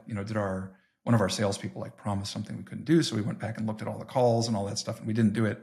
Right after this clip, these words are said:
And, you know, we, we went and told this person, like, "Hey, our software doesn't do this. We know that you asked the question during the demo, and we kind of pride ourselves on being very transparent about what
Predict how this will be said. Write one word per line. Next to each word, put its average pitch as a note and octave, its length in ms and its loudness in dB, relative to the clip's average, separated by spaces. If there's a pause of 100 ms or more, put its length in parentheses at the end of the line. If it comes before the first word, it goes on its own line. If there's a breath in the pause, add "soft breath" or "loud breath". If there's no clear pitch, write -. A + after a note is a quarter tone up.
And, A2+ 340 6
you C3 100 2
know, A#2 60 8
we, A2 180 6
we - 160 -2
went D3 160 2
and B2 60 2
told D3+ 160 2
this A#2 100 -4
person, A2 260 -2
like, G2+ 140 -2
"Hey, A2 400 -2 (560)
our B2+ 80 4
software B2 320 0
doesn't G#2+ 220 0
do G#2+ 100 0
this. A2 340 -6 (100)
We B2 120 4
know A#2 140 10
that A#2 120 2
you G#2+ 140 2
asked G#2+ 340 0
the - 80 -8
question A#2 720 0 (160)
during G#2+ 180 2
the G2 80 -2
demo, G#2 340 4
and G2 80 -2
we G2+ 80 -4
kind G#2 160 0
of F#2+ 120 -6
pride A2+ 260 2
ourselves G#2 420 0
on G2+ 80 -2
being F#2+ 240 0
very G2+ 240 0
transparent A2 540 -4
about A2 260 -6
what G#2+ 260 -2